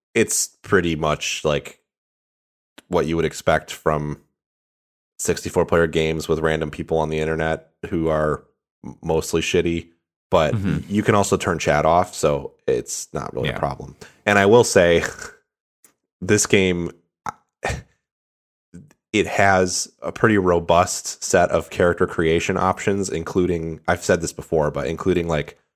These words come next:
Speaker 1: they didn't just slap skin tones on super white looking people. Like, each face type has a set of appropriate skin tones, and they have,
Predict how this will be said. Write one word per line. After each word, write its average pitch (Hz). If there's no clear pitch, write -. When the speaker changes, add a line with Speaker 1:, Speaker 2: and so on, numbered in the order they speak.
Speaker 1:
they 95
didn't 98
just 92
slap 80
skin 82
tones 87
on 78
super 87
white 80
looking 80
people. 95
Like, -
each -
face 82
type 90
has 82
a 82
set 82
of 80
appropriate 80
skin 82
tones, 92
and 80
they 76
have, 78